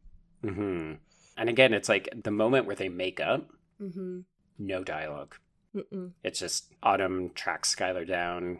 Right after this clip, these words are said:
Speaker 1: in the bathroom of the bus depot, and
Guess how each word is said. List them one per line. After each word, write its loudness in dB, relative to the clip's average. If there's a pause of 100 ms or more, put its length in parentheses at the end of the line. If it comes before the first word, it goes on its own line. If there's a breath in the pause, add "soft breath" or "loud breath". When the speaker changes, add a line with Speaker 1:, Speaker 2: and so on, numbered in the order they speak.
(140)
Speaker 1:
in -4
the -2
bathroom 0
of -2
the -4
bus 0
depot, -4 (100)
and -8